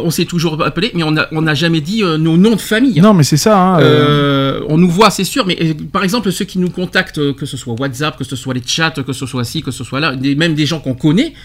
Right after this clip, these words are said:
Speaker 1: euh, qu'on côtoie, qui sont dans nos entourages, on a cité leur prénom, mais jamais au mo-, jamais au, on a cité le nom de famille
Speaker 2: Non,
Speaker 1: de
Speaker 2: mais
Speaker 1: qui
Speaker 2: non,
Speaker 1: que ce
Speaker 2: mais
Speaker 1: soit.
Speaker 2: bien sûr.
Speaker 1: Lorsqu'il y a une
Speaker 2: Ça,
Speaker 1: personne
Speaker 2: c'est
Speaker 1: qui,
Speaker 2: cette
Speaker 1: qui
Speaker 2: zone
Speaker 1: m'a-,
Speaker 2: de
Speaker 1: quand je
Speaker 2: confidentialité,
Speaker 1: pense
Speaker 2: c'est
Speaker 1: qu'il y a
Speaker 2: tout.
Speaker 1: une personne, c'était il y a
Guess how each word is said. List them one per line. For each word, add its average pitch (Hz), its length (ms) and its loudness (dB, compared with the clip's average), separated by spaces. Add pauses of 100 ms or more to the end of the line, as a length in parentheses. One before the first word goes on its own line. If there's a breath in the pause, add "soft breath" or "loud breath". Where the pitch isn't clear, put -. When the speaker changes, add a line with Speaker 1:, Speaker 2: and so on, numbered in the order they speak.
(420 loud breath)
Speaker 1:
euh, 127 380 0
qu'on 139 200 -6
côtoie, 147 440 -2
qui 131 160 -4
sont 143 100 -6
dans 131 140 -4
nos 135 180 0
entourages, 170 480 -2
on 165 200 -2
a 143 100 2
cité 147 440 -4
leur 123 240 -6
prénom, 185 400 -2
mais 147 140 0
jamais 170 460 4
au 151 100 4
mo-, 160 180 2 (120)
jamais 165 800 2
au, 139 520 0
on 127 200 0
a 135 160 0
cité 170 340 -4
le 147 140 -2
nom 131 100 2
de 123 100 -2
famille 269 140 6
Speaker 2:
Non, 254 60 6
Speaker 1:
de 180 80 6
Speaker 2:
mais 143 80 4
Speaker 1:
qui - 60 2
Speaker 2:
non, 208 80 2
Speaker 1:
que 214 40 2
ce - 60 0
Speaker 2:
mais - 20 2
Speaker 1:
soit. 170 60 2
Speaker 2:
bien 160 120 4
sûr. 196 300 0
Speaker 1:
Lorsqu'il - 320 2
y - 40 4
a - 20 6
une 214 60 4
Speaker 2:
Ça, 233 80 4
Speaker 1:
personne 247 200 2
Speaker 2:
c'est 165 60 2
Speaker 1:
qui, 143 80 0
Speaker 2:
cette 160 140 0
Speaker 1:
qui 135 80 0
Speaker 2:
zone 160 100 6
Speaker 1:
m'a-, 156 60 6
Speaker 2:
de 151 80 4
Speaker 1:
quand 151 120 0
je 143 40 2
Speaker 2:
confidentialité, 180 520 4
Speaker 1:
pense 233 160 4
Speaker 2:
c'est 160 80 2
Speaker 1:
qu'il 202 80 0
y 190 40 2
a - 20 2
Speaker 2:
tout. - 20 -
Speaker 1:
une - 60 -2
personne, 220 500 -4
c'était 135 300 -8
il 120 60 -6
y 120 40 -2
a 113 160 -6